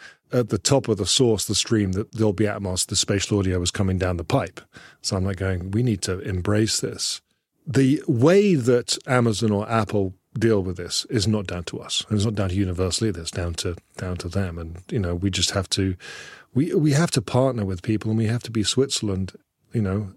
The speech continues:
if that's a not very old reference, as far as this is important to us, that we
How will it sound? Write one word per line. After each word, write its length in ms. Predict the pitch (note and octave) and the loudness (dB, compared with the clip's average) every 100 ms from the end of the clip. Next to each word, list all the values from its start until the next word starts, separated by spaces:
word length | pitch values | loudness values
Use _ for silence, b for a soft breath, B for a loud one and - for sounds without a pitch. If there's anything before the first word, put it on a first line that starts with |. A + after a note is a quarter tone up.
| - | -8
if 140 | G#2+ | -6
that's 240 | A2 A2+ G#2+ | -4 -4 -2
a 80 | A2+ | -2
not 180 | A2+ | -2
very 200 | C#3+ A2 | 2 2
old 220 | C3 A#2 G2 | 4 2 4
reference, 440 | A2+ - G2+ - | 2 0 -2 -2
as 120 | G2+ | -2
far 240 | - A2 G#2+ | 0 2 2
as 180 | G2 - B B B | 0 -4 B B B
this 260 | B2 D3 C3+ | 2 2 2
is 140 | G#2 | 2
important 460 | G#2+ F#2+ B2+ A#2 G2 | 0 2 2 2 0
to 100 | A2 | 0
us, 180 | F#2+ - | 0 -2
that 100 | B2+ | -2
we 300 | A2 G#2 | 0 0